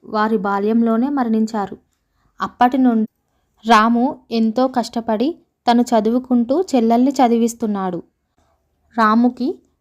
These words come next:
తన చదువు పూర్తయ్యాక ఒక నగరంలోని కంపెనీలో ఉద్యోగం వస్తుంది. ఆ ఉద్యోగం కోసం రాము, గీతలు తన సొంత ఊరిని విడిచి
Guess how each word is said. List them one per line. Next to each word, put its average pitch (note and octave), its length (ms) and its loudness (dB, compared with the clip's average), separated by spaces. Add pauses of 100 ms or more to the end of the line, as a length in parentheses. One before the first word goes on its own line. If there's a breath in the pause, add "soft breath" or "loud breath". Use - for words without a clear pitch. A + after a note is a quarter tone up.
(160)
తన A#3+ 80 0
చదువు A#3 440 0
పూర్తయ్యాక A3+ 840 -2 (520)
ఒక B3+ 140 0
నగరంలోని A#3+ 760 2
కంపెనీలో A3 760 -4 (460)
ఉద్యోగం A#3 560 0
వస్తుంది. G3 540 -4 (540)
ఆ A#3+ 140 6
ఉద్యోగం B3 600 0
కోసం A#3 440 -4 (340)
రాము, A3 520 2
గీతలు A#3+ 400 -2 (200)
తన A3+ 120 -2
సొంత G#3+ 400 -4
ఊరిని B3+ 440 2
విడిచి G#3 560 -6